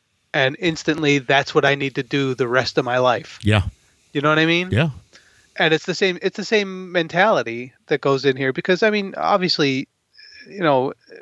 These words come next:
Speaker 1: movies are a fickle, uh, business to begin with.
Speaker 2: Yeah.
Speaker 1: So if you, if, you know, if you, if you find something that actually, you know,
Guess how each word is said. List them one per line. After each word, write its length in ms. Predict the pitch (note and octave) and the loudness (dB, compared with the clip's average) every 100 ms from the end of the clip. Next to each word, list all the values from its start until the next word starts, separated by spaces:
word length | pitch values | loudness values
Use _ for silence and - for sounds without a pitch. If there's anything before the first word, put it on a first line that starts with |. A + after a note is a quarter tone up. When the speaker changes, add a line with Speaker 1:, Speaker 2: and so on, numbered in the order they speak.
| - _ _ | -20 _ _
Speaker 1:
movies 480 | F#3 F3+ D#3+ D#3 C#3 | -8 -2 0 2 4
are 160 | C3 | 4
a 200 | C3 C3 | 4 2
fickle, 600 | B2 - E3+ C3+ B2 A#2+ | 0 -2 0 0 0 0
uh, 300 | A#2+ A2+ A2+ | 2 4 2
business 460 | A#2+ - C3 C3 B2 | 2 0 0 0 -10
to 80 | A#2 | -6
begin 300 | A#2 C3 C3 | -2 0 0
with. 160 | A2+ - _ - | -4 -6 _ -4
Speaker 2:
Yeah. 140 | F#2 - _ _ _ | -4 -4 _ _ _
Speaker 1:
So 380 | - D#3 C#3+ D3+ | -2 2 4 4
if 200 | D#3+ - | 0 -2
you, 160 | D3+ D3 | -4 -2
if, 200 | E3+ D3 | -2 0
you 60 | |
know, 100 | C#3+ | 0
if 120 | C3 | 0
you, 80 | E3+ - | -2 -4
if 140 | - | -6
you 60 | C3+ | 0
find 240 | E3 E3+ | 2 2
something 260 | D#3+ - C#3 | 0 0 2
that 80 | |
actually, 420 | C#3+ C#3+ D3 C3+ D3 | 0 0 -4 -6 -8
you 80 | D3 | -6
know, 160 | C3 | -8